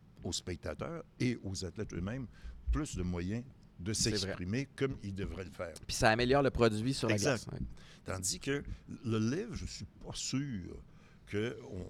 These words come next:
Speaker 1: Parce que là, tu vois, on, on joue cinquante-quatre trous plutôt que soixante-douze, euh, dans des conditions différentes, il y a de la musique autour.
Speaker 2: Ouais.
Speaker 1: Bon, pas bon, c-, c-, ça dépend du
Speaker 2: On y va vers le
Speaker 1: style de
Speaker 2: divertissement,
Speaker 1: chacun, mais
Speaker 2: beaucoup.
Speaker 1: c'est le, le divertissement, mais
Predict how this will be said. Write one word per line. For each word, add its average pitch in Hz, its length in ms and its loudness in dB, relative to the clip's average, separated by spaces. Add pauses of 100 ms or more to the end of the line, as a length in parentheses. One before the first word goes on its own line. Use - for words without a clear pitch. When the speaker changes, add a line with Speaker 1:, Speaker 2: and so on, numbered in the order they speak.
(320)
Speaker 1:
Parce - 160 -8
que 107 60 -4
là, 104 120 -2
tu - 140 -6
vois, 104 180 2 (440)
on, 87 360 -4 (580)
on 90 280 -4
joue 95 360 -4 (240)
cinquante-quatre 92 580 0
trous 101 140 -6
plutôt 90 400 -2
que 87 260 -4
soixante-douze, 107 1040 0 (320)
euh, 92 220 -2
dans 98 300 -2
des 95 120 -2
conditions 101 680 2
différentes, 92 460 -2
il - 20 -4
y - 20 -4
a - 20 -4
de 90 60 -4
la 87 60 -4
musique 90 400 -4
autour. 101 400 -2
Speaker 2:
Ouais. 101 180 -2 (260)
Speaker 1:
Bon, 110 380 6 (160)
pas 107 140 6
bon, 123 340 0 (100)
c-, - 240 -8
c-, - 180 0
ça 101 120 -4
dépend 101 320 -2
du 92 120 -8 (100)
Speaker 2:
On 92 60 0
y 92 60 6
va 107 140 10
vers 110 160 10
le 104 80 8
Speaker 1:
style 101 60 8
de 95 60 0
Speaker 2:
divertissement, 101 420 4
Speaker 1:
chacun, 120 120 6
mais 117 80 4
Speaker 2:
beaucoup. 107 100 4
Speaker 1:
c'est - 120 4
le, 98 140 2
le 85 260 -2
divertissement, 85 760 -2 (540)
mais 104 180 2